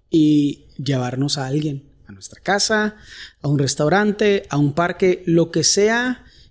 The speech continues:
que el Señor nos, nos, nos indica, congruente con las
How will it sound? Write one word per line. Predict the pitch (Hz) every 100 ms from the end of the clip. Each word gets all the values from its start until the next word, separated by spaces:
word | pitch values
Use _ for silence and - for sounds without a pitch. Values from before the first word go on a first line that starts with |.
| _ -
que | 170
el |
Señor | 139 147 143 147 156 156 - -
nos, | 156 147 135 - - - - - - _ _ 151
nos, | 135 123 - -
nos | - 143 -
indica, | 165 170 233 277 277 277 - - - _ _ _ _ _ _ _ -
congruente | 202 185 185 190 220
con | 214 202 180
las | 165 139 -